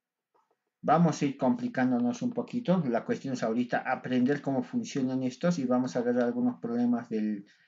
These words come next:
donde hay problemas de bastante complicados manejando esto ya porque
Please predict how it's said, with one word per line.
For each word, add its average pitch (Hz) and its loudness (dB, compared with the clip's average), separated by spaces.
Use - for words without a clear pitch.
donde 135 4
hay 160 4
problemas 139 2
de 107 0
bastante 143 0
complicados 123 -2
manejando 123 0
esto 131 -4
ya 127 0
porque 107 -8